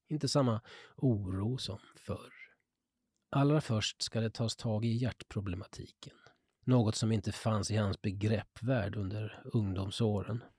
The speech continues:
Då var framtiden evig. Men redan tjugohundraelva opererades han för första gången. Då renoverades klaffen av en gammal skolkamrat som visade sig ha blivit hjärtkirurg. "Du vet väl att jag imorgon rent faktiskt håller ditt hjärta i min hand"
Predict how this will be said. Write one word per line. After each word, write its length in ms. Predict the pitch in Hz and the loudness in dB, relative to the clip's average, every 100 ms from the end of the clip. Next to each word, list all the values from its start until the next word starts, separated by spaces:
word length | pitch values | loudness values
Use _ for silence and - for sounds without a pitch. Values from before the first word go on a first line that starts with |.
| - | -2
Då 200 | 104 107 | 4 4
var 120 | 87 | 4
framtiden 720 | - 110 95 85 - 104 87 - | 0 0 0 -2 -4 -2 -4 -4
evig. 640 | 107 95 107 107 107 - - _ _ _ | -4 -2 -4 -6 -8 -10 -20 _ _ _
Men 140 | - 123 | 2 6
redan 240 | 151 147 | 6 6
tjugohundraelva 720 | - 156 143 143 151 147 147 | 4 4 4 4 4 2 2
opererades 580 | 156 - 127 117 107 104 | 0 0 2 2 2 0
han 140 | 107 98 | -4 -2
för 100 | 117 | -2
första 400 | 117 101 - 101 | 0 -2 -2 -4
gången. 160 | 73 - - - - - | -4 -12 -20 -20 -20 -6
Då 160 | 120 | 0
renoverades 760 | 117 113 117 107 107 120 139 - | 2 4 4 4 4 4 2 0
klaffen 500 | - 104 - - 107 | 0 -2 -2 -4 -2
av 100 | 104 | 0
en 60 | |
gammal 260 | 107 127 156 | 0 2 2
skolkamrat 960 | - - 185 90 - - 95 98 147 208 | 0 4 4 2 -2 -4 -2 -2 -2 -4
som 280 | - 120 107 - - | -2 0 -2 -10 2
visade 420 | 175 156 107 101 | 6 8 6 0
sig 120 | 104 107 | 0 0
ha 60 | |
blivit 300 | 98 98 101 | 2 0 0
hjärtkirurg. 960 | 110 104 - - 92 101 123 117 - - _ _ _ - | 0 -2 -4 -6 -6 -4 -4 -4 -10 -20 _ _ _ -8
"Du 120 | 101 | -4
vet 340 | 98 - - 101 | -4 -4 -4 -2
väl 120 | 95 | 0
att 180 | 117 131 | 0 4
jag 140 | 131 | 4
imorgon 400 | 151 170 143 147 | 6 6 6 6
rent 240 | 135 151 | 4 4
faktiskt 680 | - 170 147 - - 147 - | 2 4 4 2 -2 -2 -2
håller 340 | - 131 123 143 | 0 2 4 2
ditt 260 | 110 - | 0 0
hjärta 440 | 123 143 - - 110 | 0 0 -4 -2 2
i 100 | 123 | 2
min 220 | 131 120 | 4 2
hand" 420 | 135 120 90 | 2 0 -2